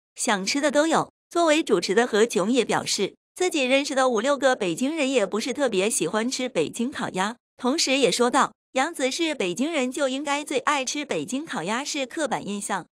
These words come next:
简单的四个字就解释了杨紫选择火锅的原因，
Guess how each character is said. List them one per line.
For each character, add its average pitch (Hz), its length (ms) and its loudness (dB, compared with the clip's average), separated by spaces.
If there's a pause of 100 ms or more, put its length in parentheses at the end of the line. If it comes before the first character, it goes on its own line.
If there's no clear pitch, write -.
(100)
简 233 180 4
单 349 160 2
的 339 160 4
四 311 160 -2
个 294 140 4
字 277 220 -2
就 277 180 2
解 185 220 0
释 269 100 -4
了 254 80 0
杨 190 240 0
紫 233 220 -2
选 151 280 0
择 180 220 2
火 175 180 -2
锅 196 160 -2
的 214 100 0
原 170 200 0
因， 233 240 0